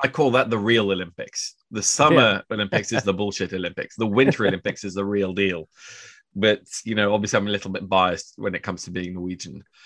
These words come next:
Speaker 1: Though, I, you know, sometimes I feel bad about this. I feel I'm not le-, kind of holding up my side of the national bargain by not having any Olympic medals.
Speaker 2: Right. In
Speaker 1: It's
Speaker 2: my
Speaker 1: like, I,
Speaker 2: mind,
Speaker 1: I'm go-
Speaker 2: everyone's walking around with, like, a gold medal around town.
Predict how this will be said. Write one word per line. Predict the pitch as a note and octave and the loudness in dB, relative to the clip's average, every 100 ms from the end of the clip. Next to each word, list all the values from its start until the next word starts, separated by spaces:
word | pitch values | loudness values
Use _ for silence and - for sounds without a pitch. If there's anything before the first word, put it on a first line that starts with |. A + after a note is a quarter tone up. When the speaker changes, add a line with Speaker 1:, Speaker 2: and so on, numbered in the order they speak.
| - - | -12 2
Speaker 1:
Though, | C#3+ | 4
I, | D#3 D#3 | 6 4
you | E3 F3 | 4 4
know, | |
sometimes | C#3 G3+ G3+ F3 | 4 2 0 0
I | D3 | 0
feel | D#3+ C3 | 0 0
bad | C3 D#3+ | 0 0
about | E3+ F#2+ - | 0 -4 -6
this. | D2 - | -8 -4
I | B2 | 0
feel | D3+ C#3+ | 2 4
I'm | C3 | 4
not | C3 B2 | 2 0
le-, | A#2 B2 C3 B2+ - | -2 -2 -2 -6 -8
kind | C3+ A#2 | -4 -4
of | A#2 | -2
holding | C#3 B2+ A#2+ | 0 0 0
up | A#2 A#2 | -2 -2
my | A2+ A2+ | -2 -2
side | - A2+ A2+ | -2 -2 -2
of | G#2+ G2+ | -2 -4
the | G#2 | -4
national | G#2+ G#2+ A2 G2+ | -4 -6 -6 0
bargain | A#2 C3+ G#2 F#2 | 4 4 2 -6
by | G2+ | -8
not | G#2+ G#2+ - | -6 -6 -6
having | - G#2 G#2+ - | -4 -6 -6 -8
any | G2+ | -6
Olympic | G2 G2 G2 - | -6 -6 -8 -8
medals. | A#2+ A#2+ G2+ - - - _ - | -6 -6 -8 -12 -18 -20 _ -14
Speaker 2:
Right. | G#2 C3 - | -2 -2 0
In | A2 B2+ | 2 4
Speaker 1:
It's | |
Speaker 2:
my | C3 | 6
Speaker 1:
like, | C#3 | 6
I, | C#3 | 6
Speaker 2:
mind, | B2+ | 4
Speaker 1:
I'm | B2+ | 2
go- | A#2+ | 0
Speaker 2:
everyone's | C3 C3 B2+ - | 0 0 -2 -2
walking | B2 A2 B2 | -2 -2 -4
around | A#2 A#2+ G#2+ | -2 -2 -4
with, | G#2 | -6
like, | G2 | -6
a | A2 | -6
gold | A2+ A2 A2+ | -4 -2 2
medal | B2+ A2 | 2 4
around | G2+ G#2+ G#2 | 4 4 2
town. | - B2 G#2+ G#2 | 0 -4 -4 -12